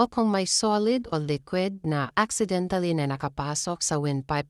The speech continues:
o trachea at tumuloy sa lungs. Ang simptomas ng pneumonia ay kadalasan parang tarangkaso lamang, kagaya ng ubo, lagnat, masakit na kalamnan at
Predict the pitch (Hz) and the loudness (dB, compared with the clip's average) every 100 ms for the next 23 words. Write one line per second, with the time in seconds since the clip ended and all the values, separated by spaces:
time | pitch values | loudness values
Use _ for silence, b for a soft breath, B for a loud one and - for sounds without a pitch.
0 | - 160 - 165 - 294 190 156 170 233 | -4 -4 -4 -8 -2 0 2 2 0 -2
1 | - 202 180 151 143 - 135 131 127 120 | -2 0 2 2 0 0 -2 -2 -2 -4
2 | - - _ _ _ _ _ _ 208 262 | -8 -10 _ _ _ _ _ _ 0 2
3 | - 262 226 196 190 190 - 160 156 151 | 2 2 2 0 0 0 0 0 0 0
4 | 139 143 143 160 175 160 143 143 135 143 | 0 0 0 -2 -4 -4 -4 -2 -2 -2
5 | - 151 147 214 240 220 180 170 170 160 | -4 -4 -2 -2 0 -2 -2 -2 -2 -2
6 | - 165 160 170 185 135 123 b b b | 0 -2 -2 0 -2 -2 -6 b b b
7 | b 147 147 139 147 143 135 151 151 180 | b -6 -2 0 2 0 -2 -4 -2 0
8 | 226 262 - - 165 151 143 151 196 262 | 2 -2 -8 -6 -4 -2 -2 0 2 0
9 | _ _ _ _ 165 151 156 151 147 160 | _ _ _ _ -4 -2 -2 -2 -4 -4
10 | 143 147 139 135 147 180 233 - 190 190 | -4 -2 -2 -2 0 2 0 0 0 0